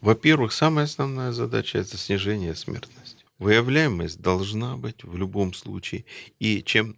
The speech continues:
на более ранних стадиях, на ранних этапах мы выявляем то или иное онкологическое заболевание, тем значительно больше шансов и у нас помочь пациенту, и самое основное,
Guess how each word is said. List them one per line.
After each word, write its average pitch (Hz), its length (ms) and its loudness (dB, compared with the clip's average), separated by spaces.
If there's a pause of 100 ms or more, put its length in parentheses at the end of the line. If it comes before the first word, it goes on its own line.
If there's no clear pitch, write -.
на 104 140 0
более 107 380 -2
ранних 101 760 0 (240)
стадиях, 87 800 -2
на 95 140 -8
ранних 95 460 -8
этапах - 500 -8 (420)
мы 98 340 -6
выявляем 98 760 -4
то 98 200 -6
или 95 200 -8
иное 95 260 -10
онкологическое 95 720 -10
заболевание, 117 680 -8 (400)
тем 117 320 2
значительно 98 720 -6
больше 98 540 -4
шансов - 640 -6 (560)
и 104 280 6
у 104 140 0
нас 123 300 4
помочь 143 500 -4
пациенту, 139 680 -6
и - 80 -6
самое 110 360 -4
основное, 101 640 -8